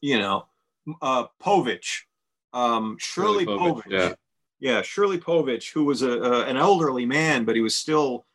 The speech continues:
Speaker 1: covering sports. Um, you know, he, he was saying, you know, comparing it to some of Dempsey's fights, which, um, you know, were pretty untouchable, um,
Speaker 2: Right.
Speaker 1: as far as, as far as excitement and legendary status. You know, he was saying, "This is right up there.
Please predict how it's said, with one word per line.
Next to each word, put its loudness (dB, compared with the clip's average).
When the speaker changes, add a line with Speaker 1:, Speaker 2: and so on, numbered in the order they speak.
Speaker 1:
covering 0
sports. -2
Um, -2
you -4
know, 2
he, 0
he 0
was 0
saying, 0
you -2
know, -4
comparing -2
it -2
to 2
some 0
of 0
Dempsey's 0
fights, -2
which, 0
um, 0
you -2
know, 2
were 0
pretty 2
untouchable, 0
um, 0
Speaker 2:
Right. 6
Speaker 1:
as 0
far 0
as, -8
as -6
far 2
as -4
excitement 0
and -10
legendary 2
status. 0
You -2
know, -2
he 2
was 0
saying, 2
"This 4
is -2
right 0
up -2
there. 0